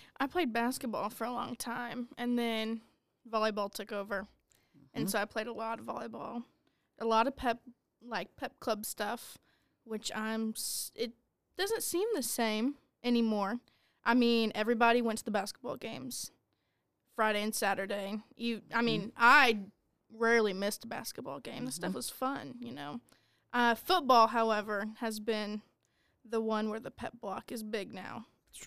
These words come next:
Speaker 1: But I feel like everything else has slowly declined with student involvement. But so, I, I was real involved in all that stuff. Me and my friends rarely missed games.
Speaker 2: May-,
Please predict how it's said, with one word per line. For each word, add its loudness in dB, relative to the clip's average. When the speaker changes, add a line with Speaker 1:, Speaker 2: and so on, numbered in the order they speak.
Speaker 1:
But 0
I 6
feel -2
like -2
everything -2
else -2
has -6
slowly -2
declined -4
with -6
student -6
involvement. -8
But -8
so, -6
I, -2
I 0
was 0
real 2
involved -4
in -8
all -6
that -8
stuff. -8
Me -4
and -2
my -2
friends -6
rarely -4
missed -12
games. -8
Speaker 2:
May-, -8